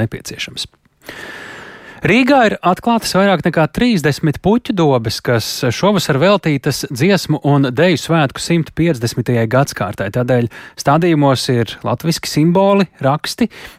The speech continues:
un motīvi, kas ir neatņemama svētku sastāvdaļa. Piemēram, Vērmanas dārza apaļā dobe veidota iedvesmojoties no suitu dižās saktas. Bet esplanādē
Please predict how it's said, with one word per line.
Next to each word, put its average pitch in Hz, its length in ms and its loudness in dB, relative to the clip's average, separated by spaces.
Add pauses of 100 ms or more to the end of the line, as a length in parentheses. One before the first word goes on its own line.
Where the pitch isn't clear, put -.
un 160 300 4 (100)
motīvi, 214 480 2
kas 196 320 0
ir 185 240 2
neatņemama 165 640 2
svētku - 400 -4
sastāvdaļa. 135 560 2
Piemēram, 156 400 2 (400)
Vērmanas 185 560 2
dārza 170 400 2
apaļā 156 560 0
dobe 170 400 2
veidota 156 560 2
iedvesmojoties 143 880 0
no 135 80 2
suitu 143 480 0
dižās 123 400 -2
saktas. - 540 -6 (320)
Bet 110 240 0
esplanādē 196 540 2